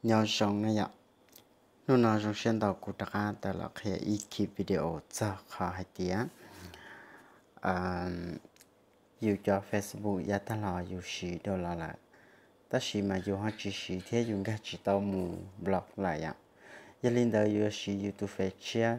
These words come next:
bài mỗi YouTube phải cũ, lựa bật chia ạ. Mà giờ lên đời khi video nó của tứ tao ua đồ là lại ạ.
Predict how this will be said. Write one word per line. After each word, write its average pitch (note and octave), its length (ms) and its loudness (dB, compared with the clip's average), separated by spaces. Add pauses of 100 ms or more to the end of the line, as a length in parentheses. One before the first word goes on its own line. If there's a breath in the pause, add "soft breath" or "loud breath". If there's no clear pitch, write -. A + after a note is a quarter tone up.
(120)
bài G2+ 180 2
mỗi A2 240 2
YouTube G2+ 320 -2 (200)
phải - 280 -6 (140)
cũ, A2 280 0 (440)
lựa F#2+ 180 0
bật F#2 180 -4
chia G2+ 260 -2
ạ. E2+ 120 -6 (1200 loud breath)
Mà A2+ 100 4
giờ A#2+ 100 4
lên A#2+ 220 4
đời G2+ 560 4 (460)
khi A2 140 0
video G#2+ 320 4
nó A2 160 2
của G#2+ 160 -8
tứ B2+ 240 -4
tao A2+ 140 4
ua A2 240 4
đồ A2 200 4
là F#2+ 180 4
lại F2 200 0
ạ. D2+ 100 0